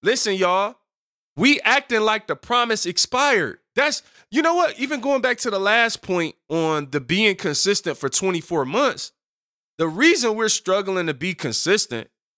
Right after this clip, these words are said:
is 'cause we're acting like God's word is gonna expire like a carton of milk. Listen, this promise that God has in his word, these promises, right? And what are you talking about? God's promise, Jermaine.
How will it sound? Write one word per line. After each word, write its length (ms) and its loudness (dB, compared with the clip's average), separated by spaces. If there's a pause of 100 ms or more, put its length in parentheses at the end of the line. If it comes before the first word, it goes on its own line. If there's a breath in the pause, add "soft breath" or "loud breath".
(140)
is 140 2
'cause 240 -2
we're 240 0
acting 360 -2
like 260 -2
God's 400 0
word 360 2
is 100 -4
gonna 220 -2
expire 500 -2
like 340 -2
a 120 -6
carton 440 -4
of 80 -6
milk. 500 -4 (800)
Listen, 400 0
this 200 -2
promise 640 -4
that 300 -6
God 320 0
has 380 0
in 100 -6
his 200 -6
word, 460 -2
these 260 -8
promises, 760 -4
right? 260 -2 (300 soft breath)
And 140 -2
what 120 -2
are 40 -2
you 120 -6
talking 240 0
about? 260 -2
God's 360 0
promise, 420 -2
Jermaine. 420 0